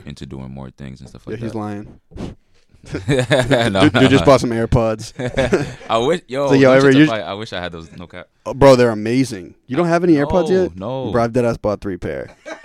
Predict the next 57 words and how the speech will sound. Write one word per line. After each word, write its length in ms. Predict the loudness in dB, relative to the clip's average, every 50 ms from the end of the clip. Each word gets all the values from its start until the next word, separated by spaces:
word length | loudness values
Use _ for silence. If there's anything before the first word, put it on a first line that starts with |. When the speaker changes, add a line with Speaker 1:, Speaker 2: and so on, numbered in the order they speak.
| -18 -18 -18 -18 -18 -16 -4 4
Speaker 2:
You 160 | 6 6 6
can 240 | 6 6 4 6 8
lose 260 | 8 8 8 10 8
it 100 | 8 6
Speaker 1:
Nah, 60 | 6 4
Speaker 2:
mad 320 | 2 2 4 4 2 2
Speaker 1:
no. 60 | 0
Speaker 2:
easy. 500 | -2 -2 -4 -4 -6 -8 -12 -14 -16 -16 -20 _ _ _ _ _ -12
Speaker 1:
Yeah, 120 | -12 -10 -8 -8 -10
I, 40 | -10 _ _ _
my, 160 | -12 -10 -10
my 240 | -10 -10 -10 -12 -12
boy 160 | -10 -10 -10
told 200 | -12 -10 -12 -14
me 80 | -14 -12
he 80 | -12 -10
lost 280 | -10 -10 -10 -12 -14
his, 180 | -16 -14 -12 -12
like, 140 | -12 -14 -14 _ _ _
at 80 | -16 -16
least 180 | -16 -16 -16
five 200 | -14 -16 -16 -14
times. 380 | -14 -16 -16 -16 -16 -18 -20 _ _ _ _ _ _ _ _ _ _ _ _ -20 -20 _ _ _ -14 -12
Speaker 2:
So 200 | -6 -4 -2 -2
he 80 | -2 0
bought, 200 | -2 -2 -2 -2
he 60 | -4
has 80 | -4 -4
Speaker 1:
He, 40 | -2
Speaker 2:
five 160 | -4 -4 -2
Speaker 1:
he, 40 | -2
Speaker 2:
pairs? 260 | -2 -2 -2 -4 -6
Speaker 1:
yeah, 240 | -8 -8 -8 -8 -10
he 140 | -10 -6 -4
Speaker 2:
That's 140 | -2 2 2
what 60 | 2
I'm 40 | 6
saying. 160 | 6 6 6 6
They're 100 | 4 2
that 280 | 4 2 2 2 0 0
good, 220 | 0 0 0 0
though. 120 | -2 -4
You 180 | -2 -2 -2 0
would 140 | 0 0 0
Speaker 1:
yeah, 80 | -2
Speaker 2:
do 100 | -4 -6
Speaker 1:
you 160 | -4 -4 -4 -4
Speaker 2:
a 40 |
Speaker 1:
keep 40 | -2
Speaker 2:
second 240 | -2 -4 -4 -4 -4
Speaker 1:
buying 240 | -2 -2 -2 -2 -4
Speaker 2:
purchase. 220 | -6 -8 -8 -10 -16
Speaker 1:
it. 40 | _ -14
I'm 60 | -14
like, 140 | -12 -12 -12
"Yeah, 220 | -10 -10 -8 -8 -10
that, 140 | -12 -14